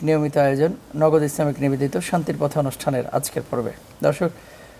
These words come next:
আজকে আমরা কথা বলবো যুবকদের প্রতি ইসলাম বর্তমান প্রেক্ষাপটে ছাত্র সমাজের করণীয় এবং বর্জনীয়। আপনারা সকলেই জানেন, যে যুবক এবং তরুণদেরকে নিয়ে আমরা অনেক সমালোচনা করি। মুরব্বীরা যখন বসে একসাথে,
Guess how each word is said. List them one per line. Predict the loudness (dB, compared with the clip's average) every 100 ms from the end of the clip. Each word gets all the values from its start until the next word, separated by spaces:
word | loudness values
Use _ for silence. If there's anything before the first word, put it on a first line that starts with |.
| -2
আজকে | -2 0 4 6 6 4
আমরা | 2 2
কথা | 0 0
বলবো | 2 2 0 -4 -4 -8 0
যুবকদের | 2 4 2 2 0 0
প্রতি | -4 -2 -2 -2 -4
ইসলাম | -4 0 0 0 -8 -20 -20 -20 -20 -16 0
বর্তমান | 2 2 4 4
প্রেক্ষাপটে | 4 -2 0 0 0 0 -2 -4 -12 -4
ছাত্র | -2 0 -2
সমাজের | -2 0 0 0
করণীয় | 0 2 2 2 0
এবং | 0 -2
বর্জনীয়। | -4 -4 -4 -6 -10 -18 -20 -20 -20 -20 -20 -20 -20 -20 -20 -20 -20 -20 -20 0
আপনারা | 0 2 0
সকলেই | 2 4 4
জানেন, | 6 6 4 -2 -16 -20 -8 0
যে | 6 6
যুবক | 6 4 4 4
এবং | 0 0
তরুণদেরকে | 0 4 4 2 2
নিয়ে | -2 -2 -2
আমরা | 0 4
অনেক | 4 4
সমালোচনা | 0 0 0 -2 -4
করি। | -4 -8 -10 -20 -20 -20 -20 -20 -20 0
মুরব্বীরা | 4 6 8 6
যখন | 6 2 2
বসে | 2 4
একসাথে, | 2 4 0 -2 -4